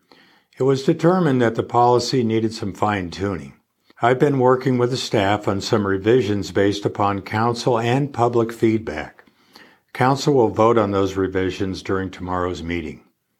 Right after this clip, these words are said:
Council will also consider an annexation of the Cactus Ranch mobile home community area. This is an existing fifty-two unit manufactured home park,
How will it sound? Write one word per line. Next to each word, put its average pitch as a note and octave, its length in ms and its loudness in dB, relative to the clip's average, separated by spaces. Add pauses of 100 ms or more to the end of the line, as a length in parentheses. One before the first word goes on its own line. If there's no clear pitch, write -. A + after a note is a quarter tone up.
(240)
Council C3 400 0
will A2+ 120 4
also C#3+ 360 4
consider A2 640 0
an G#2 100 -4
annexation A2+ 880 0
of F#2+ 160 -2
the F#2+ 80 -2
Cactus A#2 600 -2
Ranch G2 400 -2
mobile G#2 440 2
home G#2+ 300 0
community G2+ 600 -2
area. D#2+ 420 -10 (340)
This D#3 200 2
is D3+ 160 2
an C3 100 4
existing A2+ 760 0
fifty-two C3 680 0
unit G#2 480 2
manufactured G#2 800 -2
home G2 300 -2
park, D#2+ 500 -8